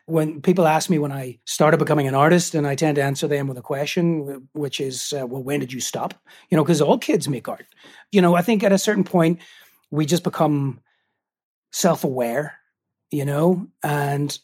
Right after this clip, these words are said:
whereas kids are making art and they don't really care what people think or feel about it, they're just, it's pure self-exploration, and, and, uh, there's something wonderful about that. The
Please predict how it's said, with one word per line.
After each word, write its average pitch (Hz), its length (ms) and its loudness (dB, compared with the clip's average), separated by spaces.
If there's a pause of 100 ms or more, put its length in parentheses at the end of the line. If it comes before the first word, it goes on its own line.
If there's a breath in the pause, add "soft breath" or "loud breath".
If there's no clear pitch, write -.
(140)
whereas 151 520 0
kids 170 420 0
are 160 60 4
making 151 320 2
art 147 100 0
and 143 80 -4
they 160 40 2
don't 196 120 4
really 151 160 -4
care 143 720 -6 (640 soft breath)
what 147 400 -2 (460)
people 151 240 0
think 165 220 -2
or 139 60 -8
feel 180 160 4
about 190 140 6
it, 170 80 2
they're 160 100 -2
just, 143 280 -4
it's 135 260 -8
pure 160 280 -2
self-exploration, 156 1200 -2
and, 139 260 -8
and, 131 340 -12 (100)
uh, 127 280 -8 (440 soft breath)
there's 156 160 2
something 170 380 2
wonderful 139 360 -4
about 170 220 -4
that. 185 240 -10 (440 soft breath)
The 135 280 -6